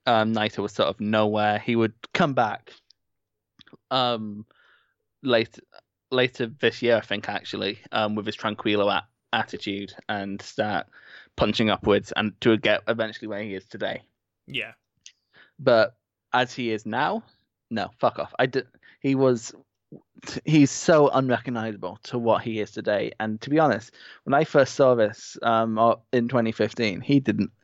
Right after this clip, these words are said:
Speaker 1: didn't, he did not register with me at all.
Speaker 2: To think that Naito was here and then to, uh, you know, an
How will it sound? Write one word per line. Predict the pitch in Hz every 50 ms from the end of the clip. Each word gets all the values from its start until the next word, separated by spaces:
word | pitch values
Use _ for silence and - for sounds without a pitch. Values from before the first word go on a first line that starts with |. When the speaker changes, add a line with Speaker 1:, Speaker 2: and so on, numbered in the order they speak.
| _ _ _ _ - 135 123
Speaker 1:
didn't, | 135 123 120 123 120 131
he | 131 123
did | 123 110
not | 110 110 113 110 101 - -
register | 110 110 107 - - 101 - - 110 110
with | 107 107 107
me | 104 107 104 - -
at | - - - - 110
all. | 95 82 - - - _ _ _ _ _ _ _ _ _ _ _ _ _ _ _ _ _ _ _ _ _ _ _ _ _ _ _ _ -
Speaker 2:
To | - 156
think | - - 196 196 185
that | 175 160 151
Naito | 151 151 147 147 143 - 147 143
was | 139 135 120
here | - - 139 139 147 151 165 - _ _ _ _ _ _ _ _ _ _ _
and | 113 110 110 107 104 104 104 101
then | 110 123 113 110 110 110 110 107 110 107 _ _
to, | - - - 101 95 98 98 98 98 _ _ _ _ _ _ _ _ _ _ _
uh, | - 101 90 82 _ _ _ _ _ _
you | 139 135
know, | 107 92 92 - _ _ _ _ _ _
an | 95 98